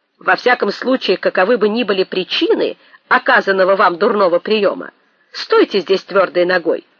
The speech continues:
Граф не помешает вам воспользоваться милостями монарха,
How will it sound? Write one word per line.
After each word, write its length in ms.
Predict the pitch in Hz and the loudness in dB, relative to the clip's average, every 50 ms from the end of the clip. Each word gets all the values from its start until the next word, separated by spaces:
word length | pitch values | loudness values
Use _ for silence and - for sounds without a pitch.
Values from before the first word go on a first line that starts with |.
| _ _ _ _ _ _ _ _ _ _ _ | _ _ _ _ _ _ _ _ _ _ _
Граф 480 | - 165 165 190 202 208 220 254 269 - | -8 -2 0 2 4 4 4 4 2 0
не 120 | 262 277 | -2 0
помешает 640 | 262 294 294 277 294 262 - 226 214 226 247 269 262 - | 0 2 2 2 2 2 2 2 4 4 4 4 2 2
вам 180 | 285 285 277 | 2 2 2
воспользоваться 800 | 254 294 294 - - 294 285 269 214 175 196 - - - - 226 | 2 0 -2 -2 0 0 0 2 0 0 -2 -2 -2 0 -2 -2
милостями 540 | 214 220 220 190 190 180 - - 190 185 190 | 0 0 0 0 0 -2 -4 -2 -2 0 0
монарха, 680 | 190 196 202 202 208 196 - - - - - 113 - | 2 2 2 4 4 2 2 0 -2 -6 -8 -8 -8